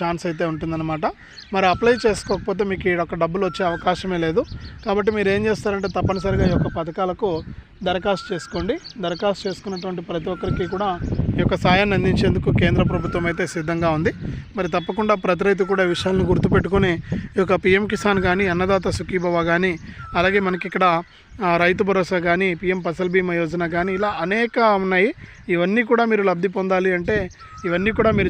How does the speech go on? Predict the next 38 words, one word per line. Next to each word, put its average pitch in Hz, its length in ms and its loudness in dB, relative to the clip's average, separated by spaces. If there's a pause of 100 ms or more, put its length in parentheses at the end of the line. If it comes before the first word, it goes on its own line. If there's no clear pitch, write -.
చేసుకోవాలి. 175 500 0
ఇవన్నీ 196 340 0
ఎప్పుడైతే 202 400 2
మీరు 190 200 -6
చేసుకుంటారో 185 420 -2
అప్పుడే 185 240 0
మీకు 185 380 0 (260)
ఈ - 100 -8
యొక్క 175 160 -2
పథకాల 185 460 0
ద్వారా 185 200 2
మీకు 180 220 -2
డబ్బులు 170 260 -2
రావడానికి 175 560 -2
ఛాన్స్ 165 220 -2
అయితే 180 200 -2
ఉంటుంది. 170 420 -2 (340)
కాబట్టి 180 280 0
ప్రతి 170 300 0
రైతు 208 220 2
కూడా 208 180 0
ఈ 196 40 2
విషయాలను 185 400 0
గుర్తుపెట్టుకోండి. 170 720 -4 (100)
ఈ - 300 -8
యొక్క 175 160 -2
విషయాలను 202 420 -2
గుర్తుపెట్టుకుని 180 640 -4
దాని 175 220 0
ప్రకారం 185 440 -2
మీరు 180 180 0 (480)
ముందుకైతే 180 640 -2 (380)
వెళ్ళొచ్చు 170 300 -2
అనమాట. 165 320 -4 (340)
కాబట్టి 180 240 -4
ప్రతి 175 280 -4
ఒక్కరు 196 220 -2
కూడా 180 320 0